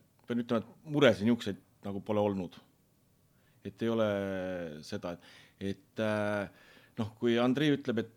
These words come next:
nendel oli kohapeal vaja psühholoogilist abi ja, ja peale seda kohe, et saade polnud veel eetrissegi läinud, kui nendel oli juba psühholoogilist abi vaja, <laughs> siis ma ei kujuta ette, mis seal kõik juhtus.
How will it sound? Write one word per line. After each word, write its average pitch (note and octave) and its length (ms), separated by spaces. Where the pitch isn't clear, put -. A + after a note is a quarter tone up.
nendel A#2+ 240
oli A2+ 160
kohapeal C#3 480
vaja A2+ 160
psühholoogilist B2 800
abi B2 320
ja, G#2 200
ja G#2+ 220
peale A#2+ 240
seda C#3+ 320
kohe, G#2+ 240
et - 200
saade C3+ 320
polnud A2+ 160
veel C#3 160
eetrissegi G#2 480
läinud, G#2 240
kui A2 80
nendel A2 300
oli G#2+ 100
juba G#2+ 180
psühholoogilist A#2 680
abi C3+ 200
vaja, G#2+ 260
<laughs> - 220
siis - 180
ma E3+ 140
ei F#3+ 120
kujuta F#3+ 400
ette, F3 220
mis E3+ 140
seal E3+ 200
kõik F#3+ 260
juhtus. F#3 340